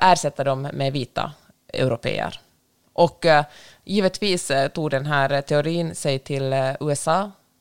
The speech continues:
där man istället för att tala så mycket om muslimer istället talar om svarta. Att det finns nå-, och judar delvis också, det är också en antisemitisk teori. Där, eh,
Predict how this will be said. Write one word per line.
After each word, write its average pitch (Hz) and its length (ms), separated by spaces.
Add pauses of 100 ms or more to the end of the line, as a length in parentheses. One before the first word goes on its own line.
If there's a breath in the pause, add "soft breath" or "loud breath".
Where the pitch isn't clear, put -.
(120)
där 156 320
man 147 220
istället 135 300
för 143 60
att - 100
tala 139 180
så 139 80
mycket 139 160
om 131 80
muslimer 139 440
istället 131 260
talar 131 180
om 127 80
svarta. 139 540 (380 soft breath)
Att 143 160
det 147 60
finns 135 260
nå-, 131 60
och - 240 (280)
judar 123 420
delvis 139 280
också, 135 220
det 131 80
är 131 40
också 131 160
en 131 80
antisemitisk 131 840
teori. 139 340 (420 soft breath)
Där, 160 380 (240)
eh, 135 60